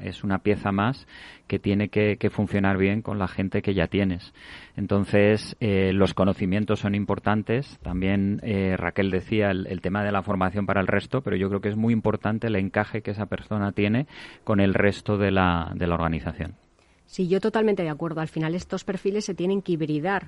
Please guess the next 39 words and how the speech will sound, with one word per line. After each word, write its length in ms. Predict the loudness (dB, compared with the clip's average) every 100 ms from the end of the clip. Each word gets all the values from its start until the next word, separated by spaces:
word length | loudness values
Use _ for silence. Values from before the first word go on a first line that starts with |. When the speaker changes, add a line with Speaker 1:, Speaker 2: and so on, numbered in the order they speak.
| -12
Speaker 2:
con, 500 | -8 -6 -4 -4 -6 -10
con 260 | -10 -8 -6
otros 380 | -4 -4 -6
de, 480 | -6 -8 -6 -8 -12 -14
que 80 | -14
son 280 | -8 -4 -2
más, 380 | -2 -4 -8 -8
eh, 520 | -6 -4 -6 -6 -10
soft 260 | -8 -8 -8
skills. 520 | -6 0 0 -2 -10 -20 -20 -20 -20 -20 -12
Entonces, 480 | -8 -6 -4 -6 -6
eh, 180 | -10 -8
no 200 | -6 -2
podemos 280 | 0 0 0
perder 320 | -4 -4 -4
de 120 | -2
vista 260 | -4 -2 -4
la 320 | -2 -2 -4
tecnología, 600 | -2 -2 -2 -2 0 0
pero 180 | 0 -4
tampoco 320 | -4 -6 -6
podemos 320 | -6 -4 -6
perder 300 | -6 -6 -6
de 100 | -6
vista 260 | -6 -6 -6
el 60 | -4
lado 220 | -4 -2
más 260 | -4 -4
humano 440 | -4 -2 -2 -4 -8
de 160 | -10 -10
las 160 | -8
relaciones 720 | -8 -8 -8 -4 -2 -2 -2
y 40 | -6
de 120 | -6
lo 80 | -6
que 80 | -8
es 100 | -8
el 80 |
trabajo. 480 | -8 -8 -8 -10 -14